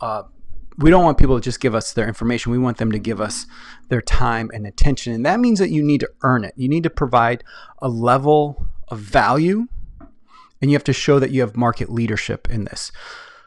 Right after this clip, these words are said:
So let me give you a couple ways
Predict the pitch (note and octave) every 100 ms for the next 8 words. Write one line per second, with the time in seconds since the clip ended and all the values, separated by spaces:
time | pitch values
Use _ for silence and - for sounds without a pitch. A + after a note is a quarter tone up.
0 | _ - - F#3 F#3+ G3 F#3 F#3+ G3+ G#3
1 | G3 F3 E3+ D#3+ D3+ - - - - C#3
2 | F3+ - D#3+ D3+ C#3+ C#3+ -